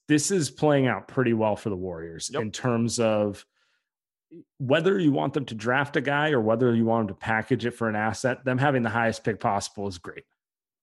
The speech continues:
Speaker 2: Yeah, it doesn't get any better than this. <laughs> Um, I think doing it, <laughs> also pretty funny that they win the game without D'Angelo Russell. Um, and it, it looks like D'Lo is not gonna play tomorrow. I, I, I don't know
Speaker 1: Quite
Speaker 2: if I'm
Speaker 1: questionable. So let's
Speaker 2: questionable. So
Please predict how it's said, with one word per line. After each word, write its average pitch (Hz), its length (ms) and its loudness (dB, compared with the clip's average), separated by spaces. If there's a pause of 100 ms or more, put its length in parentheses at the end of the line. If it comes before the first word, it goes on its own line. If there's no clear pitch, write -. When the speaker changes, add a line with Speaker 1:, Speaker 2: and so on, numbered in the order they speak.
(880)
Speaker 2:
Yeah, 139 140 2
it 143 40 4
doesn't 156 160 0
get 127 140 0
any 117 120 -2
better 107 240 -2
than 98 120 -10
this. 98 340 -8 (120)
<laughs> 190 80 -6 (560)
Um, 120 500 2 (160)
I 120 100 -4
think 135 380 -4 (120)
doing 135 180 -4
it, 131 300 -2
<laughs> - 20 -2
also 147 340 -2
pretty 117 220 -8
funny 107 240 -10
that 98 180 -8
they 104 80 -10
win 104 240 -8
the 98 80 -8
game 95 280 -14
without 90 280 -14
D'Angelo 90 460 -14
Russell. 85 480 -16 (180)
Um, 85 240 -14
and 95 100 -12
it, 104 340 -6
it 120 60 0
looks 143 280 2
like 131 140 -2
D'Lo 123 320 2
is 98 180 -6
not 104 680 -4
gonna 240 180 -2
play 254 300 0
tomorrow. 262 440 4
I, 196 160 2
I, 135 360 -6
I - 20 0
don't 160 140 4
know 156 120 4
Speaker 1:
Quite 143 180 6
Speaker 2:
if 131 60 4
I'm 135 40 4
Speaker 1:
questionable. 120 640 4
So 120 220 -2
let's 127 160 2
Speaker 2:
questionable. 123 580 2
So 101 320 -8